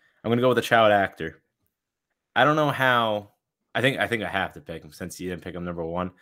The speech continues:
I don't know how you go from, like, being an Oscar nominated when you're, like, eleven, ten, and you are now, like, a side character in The Boys,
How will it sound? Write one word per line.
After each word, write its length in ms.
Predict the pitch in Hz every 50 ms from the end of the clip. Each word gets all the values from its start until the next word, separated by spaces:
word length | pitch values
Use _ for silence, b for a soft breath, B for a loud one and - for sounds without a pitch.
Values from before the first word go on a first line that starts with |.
| b b b b b b b b b b b b _ _ _ _ _ -
I 40 | 113
don't 100 | 123 131
know 100 | 131 120
how 280 | 104 117 117 117 113
you 180 | 107 101 101 98
go 520 | - - 107 101 95 92 90 90 90 87 - -
from, 140 | - 101 92
like, 280 | 85 85 85 - - -
being 160 | 101 98 92
an 180 | 92 87 - _ _ _ -
Oscar 440 | - 104 101 90 - - - 101
nominated 800 | 90 90 92 92 90 90 87 87 87 85 85 85 85 82 - - _ _ _ _ _ _ _ _ _ _ _
when 140 | - 98 95
you're, 120 | 90 87
like, 120 | 85 85 87
eleven, 500 | 87 87 87 87 87 80 80 76 76 - _ _ _ _ _ _ _ _ _ _
ten, 400 | - - 104 92 85 80 78 76 _ _ _ _ _ _ _ _ _ _ _ _
and 420 | - 92 87 87 85 85 82 78 -
you 400 | - 80 90 90 87 87 85 85
are 80 | 85 85
now, 340 | 82 90 90 90 90 87
like, 220 | 85 80 80 80 -
a 100 | 76 78
side 340 | - - 101 90 90 90 -
character 400 | - 98 90 90 87 - - 87
in 100 | 87 82
The 80 | 82 76
Boys, 680 | 73 82 85 85 82 80 78 80 80 78 - - -